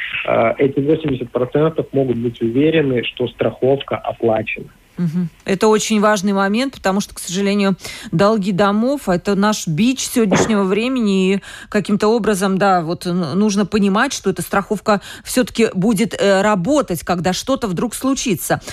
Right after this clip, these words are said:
Speaker 2: Рэм, вопрос: как получить деньги в страховом случае? Происходит страховой случай, я не знаю, там, крышу сорвало, давайте не будем про пожар. <laughs> Да, что дальше действует, как происходит вот это возмещение, эм, страхового случая?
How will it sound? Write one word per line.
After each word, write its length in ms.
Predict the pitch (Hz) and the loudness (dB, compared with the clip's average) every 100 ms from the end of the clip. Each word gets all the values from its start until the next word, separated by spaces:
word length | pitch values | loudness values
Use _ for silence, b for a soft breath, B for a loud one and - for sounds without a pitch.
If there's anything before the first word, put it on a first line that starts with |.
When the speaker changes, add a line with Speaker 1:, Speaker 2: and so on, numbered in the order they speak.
| B - | B 2
Speaker 2:
Рэм, 340 | 240 262 165 | 4 4 2
вопрос: 480 | 190 247 311 208 - | 0 0 -2 -4 -4
как 380 | - 262 339 - | -2 0 0 -2
получить 460 | 269 269 - 262 196 | -2 -2 -2 -2 0
деньги 260 | 226 233 | 2 0
в 40 | 208 | -2
страховом 420 | 208 220 214 202 | -2 2 2 2
случае? 480 | - 240 - 220 196 B B | 0 -2 0 0 0 B B
Происходит 560 | 233 254 - 294 370 294 | 2 2 0 0 0 -2
страховой 540 | - 247 - 214 233 | -4 -2 2 2 2
случай, 540 | 262 - 240 208 - 185 | -2 -2 0 0 0 0
я 160 | 196 | 2
не 140 | 220 254 | 2 2
знаю, 420 | 220 202 185 170 | 2 2 2 0
там, 320 | 160 165 165 B B - | -2 0 -2 B B 0
крышу 400 | 302 339 - 277 | 2 2 -2 -4
сорвало, 580 | - 247 208 170 151 | 0 0 2 0 0
давайте 380 | 151 185 208 - | 0 0 0 0
не 80 | 208 | 0
будем 260 | 202 190 180 | 0 -2 -2
про 120 | 208 | -2
пожар. 500 | 180 190 277 254 240 | 0 2 2 2 -2
<laughs> 60 | - B B B | -10 B B B
Да, 280 | 170 175 - | 2 2 0
что 380 | - - 269 339 | -8 -4 0 2
дальше 480 | 220 240 277 - 214 | 2 0 0 -2 -2
действует, 640 | 160 226 233 196 208 185 | 0 0 -2 0 0 2
как 280 | - 220 - | 0 -2 0
происходит 640 | 208 208 - 226 208 202 | 0 0 0 -2 -2 -4
вот 120 | 165 | -4
это 120 | 208 202 | -2 0
возмещение, 760 | 190 190 170 208 208 208 190 180 B B | 2 2 2 0 2 2 2 0 B B
эм, 480 | 175 170 170 160 151 | 0 2 0 -2 -4
страхового 480 | - 196 202 202 196 | -4 0 2 2 0
случая? 540 | - 180 - 151 | 0 -2 -2 -4